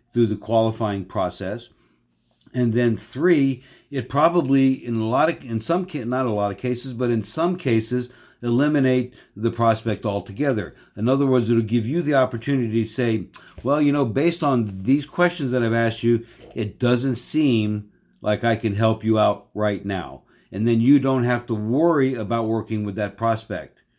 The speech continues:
okay? And I know that's probably one of the big reasons why people don't like to qualify,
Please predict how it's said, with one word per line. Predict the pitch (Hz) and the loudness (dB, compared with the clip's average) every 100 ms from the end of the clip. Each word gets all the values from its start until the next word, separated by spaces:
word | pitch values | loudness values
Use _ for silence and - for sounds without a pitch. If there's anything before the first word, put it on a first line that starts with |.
| _ _ | _ _
okay? | 95 98 101 - _ _ _ _ _ _ _ | -8 -6 -6 -12 _ _ _ _ _ _ _
And | - 127 | -2 0
I | 147 | 4
know | 160 143 | 4 4
that's | 135 131 | 2 -2
probably | - 135 123 123 113 - - | -2 -2 0 -2 -2 -12 -10
one | 113 131 | -2 -2
of | 113 | -2
the | |
big | 101 87 131 | -4 -2 0
reasons | 117 135 120 113 | 2 0 0 -2
why | 110 | -2
people | 107 123 107 | -2 -2 -4
don't | 98 117 127 | -2 -2 -2
like | 123 - | -4 -4
to | |
qualify, | 120 120 123 123 131 135 | -6 0 0 0 0 -2